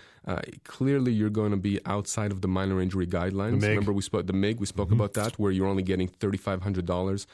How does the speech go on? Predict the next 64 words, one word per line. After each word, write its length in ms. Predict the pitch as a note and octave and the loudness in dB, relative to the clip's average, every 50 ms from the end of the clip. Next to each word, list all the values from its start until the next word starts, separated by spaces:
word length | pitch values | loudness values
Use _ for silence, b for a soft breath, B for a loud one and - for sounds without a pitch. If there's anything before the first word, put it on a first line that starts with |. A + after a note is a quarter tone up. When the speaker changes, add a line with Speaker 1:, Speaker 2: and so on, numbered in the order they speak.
| B B - | B B -8
Speaker 1:
uh, 80 | - - | -8 -8
for 180 | - - G#2+ | -4 -4 -2
your 100 | G2 F2+ | -2 -2
treatments. 540 | E2 - - A#2+ A#2+ C3 B2+ B2+ C3+ - B B B B B - | -2 -2 -2 -2 0 0 0 0 0 -2 B B B B B -6
Uh, 140 | F#2+ F2+ - - - | -6 -6 -6 -8 -6
clearly 340 | - A#2+ A#2 A2 A2 G#2+ | -2 0 0 2 2 0
here 140 | G2 G#2+ G#2+ | 0 0 0
you're 140 | G#2 G2 F#2+ | 2 0 0
gonna 180 | F2+ G2 F#2 F2+ | 0 0 0 0
have 140 | G2+ F2+ | -2 -2
a 40 | F2+ | 0
lot 240 | F2+ F2+ F#2 G2 - | 0 0 -2 -2 -2
more 180 | G#2 G#2 G2+ G2 | -2 0 0 2
money, 380 | F#2+ F#2+ F#2+ G2 A2 C3 C#3 B B B | 2 2 2 2 0 -2 -2 B B B
uh, 440 | - F#3 E2 E2 - - - - - - | -8 -6 -6 -4 -4 -6 -6 -8 -8 -10
from 200 | - - - G#2+ G#2 | -8 -4 -2 0 0
the 60 | G#2 | 0
insurance 280 | G2 - - A2+ A2 - | 0 0 -2 -4 -2 -2
company 260 | - A2 A2 A#2 A2 | -2 -2 -2 -2 -4
for 120 | - - | -2 -2
that. 240 | G#2+ A2 G#2+ G#2+ - | -2 -2 -2 -2 -2
But 160 | - G2+ - B B B B B B B B - | -2 -4 -4 B B B B B B B B -12
if 140 | - - | -8 -4
you 80 | - G#2 | -2 -2
haven't 220 | A#2 C3+ F#3 F#3+ | 0 0 0 0
been 120 | D#3 C3+ A#2+ | 0 2 2
able 200 | A#2+ C3 C3 C3 | 2 0 0 -2
to 80 | - | -2
go 140 | G2 G2+ G#2+ | -2 -2 -2
back 260 | G#2 G#2+ G#2 G#2 G#2+ - | 0 0 -2 -2 -4 -4
to 100 | - A2 | -4 -2
work 280 | G2+ G#2+ G#2+ G#2 - | 0 0 0 0 -2
and 80 | F#2+ F2+ | -2 -2
haven't 260 | F#2+ A2 A#2+ C3+ A#2+ | -2 -2 -2 0 0
received 460 | G2 F2+ - - - - F3 G#3+ C4 | 0 -2 -2 -4 -4 -2 -4 -2 -2
anything, 420 | - G#2 F#2+ - - - F2 F2+ F#2 | -2 -2 -2 -2 -2 -2 -2 0 0
and 80 | F#2 | 0
it's 100 | F#2+ F#2+ - | 0 -2 -2
been 120 | - A#2+ | -4 -4
five 260 | - - C#3 C3 A#2 | -4 -2 -2 -2 0
months 300 | G#2+ G#2 A#2+ E3 E3 - | 0 0 0 0 -2 -4
ago, 320 | - F#2 F2 F2 F2 G2 B B B B B - | -2 -2 0 0 0 -2 B B B B B -12
th-, 160 | D2 D#2 - - G#2+ G#2 G#2+ - | -12 -10 -8 -4 -2 -2 -2 -2
there's, 360 | G#2 A2 A#2 A2+ A2+ A2 G2+ | 0 0 0 2 2 0 0
there's 200 | G2 G#2+ G#2+ G#2 | 0 -2 0 0
a 60 | G2+ | 0
red 180 | G2 G#2 A2 G#2+ | 0 0 0 -2
flag 380 | - - - G#2+ G2+ G2+ A#2+ G2 | -4 -6 -4 -2 -2 -2 -2 -4
here. 240 | F2+ - - - b b b b b b | -4 -4 -6 -6 b b b b b b
Because 220 | G2+ G#2 A#2+ G#2+ | -4 -4 -2 0
what 120 | A2+ A#2+ B2+ | 0 0 2
do 120 | C3+ B2+ | 2 2
I 40 | A#2+ | 4
always 220 | A#2 A2+ A2 G#2 | 4 2 2 0
say 220 | - - B2+ B2 A2 | -2 -2 0 0 2
with 180 | G2+ F#2+ - | 0 0 -2
people 220 | - A#2 - A2 G2+ | -2 -2 -2 -2 -2
who 80 | G#2 | -2
can't 240 | F#2+ - - A2+ G#2+ | -4 -4 -2 -2 0
go 120 | G2+ G#2+ G2 | 0 0 0
back 280 | F#2+ G2 F#2+ G2 - | 0 0 -2 -2 -2
to 100 | - G2+ | -2 0
work 300 | G2 G2+ G2+ F#2+ - - | 0 2 0 0 0 -2
or 60 | F#2+ | -4